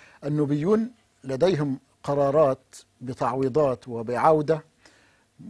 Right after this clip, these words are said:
منذ قرن ونصف من الزمان على الأقل، ونستطيع أن نتوقف عند محطات مهمة، يعني ألف تسعمية واثنين وتلاتين، ألف تسعمية واثنين وأربعين، أربعة وستين مع، آه، تحويل مجرى النهر،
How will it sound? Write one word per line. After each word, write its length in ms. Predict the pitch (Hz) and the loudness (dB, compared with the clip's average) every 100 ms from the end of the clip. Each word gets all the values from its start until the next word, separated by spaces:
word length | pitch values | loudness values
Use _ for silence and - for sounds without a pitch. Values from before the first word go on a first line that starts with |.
| - | -18
منذ 560 | 170 160 175 143 170 165 | -8 -4 -4 -2 -4 -4
قرن 320 | - 165 160 | 0 0 0
ونصف 380 | 135 135 - 139 | -2 -2 -6 -8
من 120 | 120 | -8
الزمان 340 | 104 123 147 | -6 -4 -4
على 160 | 131 143 | -2 -6
الأقل، 420 | 143 110 147 127 | -8 -10 -8 -8
ونستطيع 600 | 120 120 - 135 185 147 | -8 -8 -10 -8 -6 -4
أن 140 | 147 | -4
نتوقف 380 | 143 151 175 165 | -2 -2 -2 -4
عند 160 | 151 147 | -6 -6
محطات 480 | 139 - - 220 180 | -6 -6 -4 -4 -4
مهمة، 340 | 160 180 139 | -6 -4 -4
يعني 340 | 131 120 139 | -4 -4 -6
ألف 140 | 143 - | -10 -14
تسعمية 300 | - 139 143 | -14 -8 -6
واثنين 400 | 143 135 - 147 | -6 -8 -10 -10
وتلاتين، 500 | 143 139 135 170 170 | -10 -10 -10 -10 -12
ألف 200 | 147 131 | -12 -16
تسعمية 360 | 113 120 147 156 | -16 -14 -10 -8
واثنين 220 | 143 156 | -6 -4
وأربعين، 440 | 143 139 143 170 - - - - | -6 -6 -8 -8 -12 -20 -20 -8
أربعة 320 | 147 139 156 | -2 2 4
وستين 440 | 151 135 - 180 175 | 4 -2 -6 -4 0
مع، 200 | 156 143 | 0 0
آه، 520 | 143 147 139 135 131 135 | -2 -6 -8 -8 -8 -8
تحويل 400 | - - 160 165 | -8 -6 -4 -2
مجرى 240 | 170 160 | -2 0
النهر، 300 | 151 190 170 | -2 -2 -4